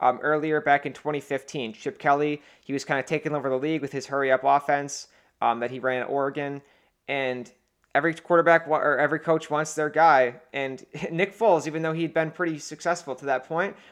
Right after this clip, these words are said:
was traded for Sam Bradford, um, from the Rams. And neither one really worked out for each team. And Chip Kelly ended up being fired, mostly because he shipped out a bunch of other quality players, um, that didn't really fit into the scheme the way he imagined,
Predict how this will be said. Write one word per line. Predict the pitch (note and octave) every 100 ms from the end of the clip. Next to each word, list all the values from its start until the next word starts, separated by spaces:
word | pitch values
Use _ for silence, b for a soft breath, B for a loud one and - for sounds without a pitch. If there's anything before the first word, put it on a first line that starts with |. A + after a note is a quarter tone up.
| -
was | C#3+
traded | - F#3 C3 A2
for | C3
Sam | - D3 C#3+
Bradford, | C#3 C#3 E3+ G#2+ F#2 b b b b _
um, | A#2+ A#2
from | A2 C#3 C3
the |
Rams. | B2+ B2+ G#2 G2+ - _ _
And | C#3 C#3 C3 B2+ - _ -
neither | D#3+ E3+ E3+
one | D#3+ E3
really | D#3+ D#3+
worked | D3 D3+ D3+
out | D3 D3
for | D3+
each | C#3+ -
team. | D#3+ D3 D3 D3+ b b -
And | B2+
Chip | - D3+
Kelly | - C#3
ended | C3+ B2+
up |
being | C#3 B2+
fired, | - C#3 C#3+ D3 C#3+ b _
mostly | D3 C#3+ C#3+
because | C#3+ - C3+ B2+
he | C#3+
shipped | B2+ D3+ C#3
out | C#3
a | B2+
bunch | C3 B2+
of | C#3
other | C#3+
quality | C#3 D3+ D3 D3+
players, | D3+ D#3 D#3 D#3+ E3 - -
um, | B2+ A#2+ A#2
that | B2+ A#2+
didn't | C3+ B2+
really | C3
fit | C3 C#3
into | B2+
the | B2
scheme | - C#3 C3 C3
the |
way | B2+
he | B2+ B2+
imagined, | B2 B2+ B2+ C#3+ D3